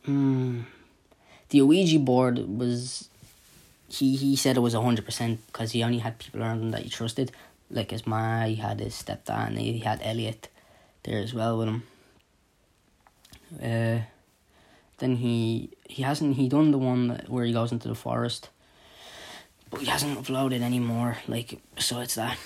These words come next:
And I don't know if he'd go back to boxing or not. I mean, I wouldn't mind him going back to boxing, like, I enjoyed watching him box, or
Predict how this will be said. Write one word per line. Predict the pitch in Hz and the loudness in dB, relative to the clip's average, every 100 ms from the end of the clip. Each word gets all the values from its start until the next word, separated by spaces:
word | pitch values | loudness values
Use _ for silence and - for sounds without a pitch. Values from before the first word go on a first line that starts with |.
| - - - - - - - - | -16 -20 -20 -20 -20 -20 -14 -8
And | - 127 123 120 - _ _ - | -2 0 2 0 -4 _ _ 0
I | |
don't | 151 | 4
know | 349 | 6
if | 330 | 6
he'd | 269 - | 4 0
go | 82 | -2
back | 110 131 | -2 -4
to | - | -4
boxing | 127 - - | -6 -6 -4
or | 131 | 0
not. | 131 123 - - | 0 -2 -6 -6
I | |
mean, | 57 - - | -4 -4 -8
I | - | -6
wouldn't | 131 113 | -4 -2
mind | 110 117 | -2 -2
him | 120 | 0
going | 117 | -2
back | 120 | -4
to | - | -6
boxing, | - - 65 | -8 -6 -4
like, | 64 | -4
I | 60 | -4
enjoyed | 58 57 57 | -4 -4 -4
watching | 53 58 | -6 -6
him | 55 | -6
box, | 50 - - | -6 -8 -8
or | - 113 | -6 -6